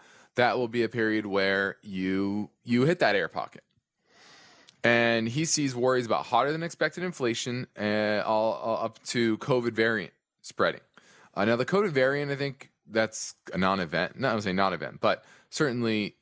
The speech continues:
ebbing, going away. Uh, you're seeing new cases, both here in the U S and worldwide, slowing down. W-,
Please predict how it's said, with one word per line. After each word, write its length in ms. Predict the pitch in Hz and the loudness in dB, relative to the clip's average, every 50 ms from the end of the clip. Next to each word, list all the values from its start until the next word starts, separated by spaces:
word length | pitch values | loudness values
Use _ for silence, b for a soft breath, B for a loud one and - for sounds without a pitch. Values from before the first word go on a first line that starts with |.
| _ | _
ebbing, 300 | - 113 110 87 87 - - _ _ _ _ _ _ _ _ _ _ _ _ _ _ _ _ _ _ _ _ _ _ _ _ _ - | 2 2 2 2 -2 -6 -8 _ _ _ _ _ _ _ _ _ _ _ _ _ _ _ _ _ _ _ _ _ _ _ _ _ 2
going 220 | 117 113 113 107 | 4 4 4 4
away. 420 | 104 101 104 110 107 98 80 - - - _ _ _ _ _ _ _ _ _ _ _ | 2 2 4 4 4 2 0 -2 -6 -14 _ _ _ _ _ _ _ _ _ _ _
Uh, 540 | 92 90 90 90 87 85 87 90 87 82 - - - - | -2 0 2 2 2 2 2 0 0 -2 -4 -8 -12 -12
you're 200 | - 95 92 90 | -8 -8 -6 -6
seeing 240 | - - 101 98 98 | -4 -4 -2 -2 -2
new 100 | 101 98 | -2 -2
cases, 560 | - 131 113 107 104 - 80 69 - - - - _ | 0 0 0 2 2 0 -2 -4 -6 -8 -8 -4 _
both 300 | 90 92 90 87 - - | 0 0 0 -2 -6 -8
here 220 | - 113 101 92 | -4 -2 0 0
in 100 | 90 85 | 0 0
the 60 | 82 85 | -2 -2
U 160 | 85 90 98 | 0 0 2
S 240 | 95 98 95 - - | 0 0 -2 -4 -6
and 180 | 87 87 87 | -6 -6 -4
worldwide, 640 | 85 85 80 82 92 120 123 117 107 95 90 87 b b b b b b b | -2 -2 -2 0 0 2 2 2 2 0 -2 -4 b b b b b b b
slowing 320 | - - 131 127 117 113 107 | -8 -2 0 0 0 0 0
down. 300 | 107 104 95 80 - - _ _ _ B B B B B B B B B B B B B B B B B _ _ _ _ _ - 180 190 196 | 0 0 0 -2 -4 -10 _ _ _ B B B B B B B B B B B B B B B B B _ _ _ _ _ -20 -20 -14 -8
W-, 260 | - 92 87 - - | -6 -6 -6 -6 -8